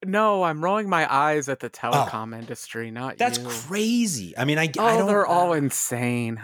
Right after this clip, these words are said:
Speaker 1: I mean, I remember the first iPhone event when it was A T and T only, right?
Speaker 2: Yeah,
Speaker 1: It
Speaker 2: true,
Speaker 1: was,
Speaker 2: true.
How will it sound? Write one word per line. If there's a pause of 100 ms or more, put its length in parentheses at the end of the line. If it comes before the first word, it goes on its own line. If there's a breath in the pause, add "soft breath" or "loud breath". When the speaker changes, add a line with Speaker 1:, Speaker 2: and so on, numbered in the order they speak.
(140)
Speaker 1:
I
mean,
I
remember
the
first
iPhone
event
when
it
was
A
T
and
T
only,
right?
Speaker 2:
Yeah,
Speaker 1:
It
Speaker 2:
true,
Speaker 1:
was,
Speaker 2:
true.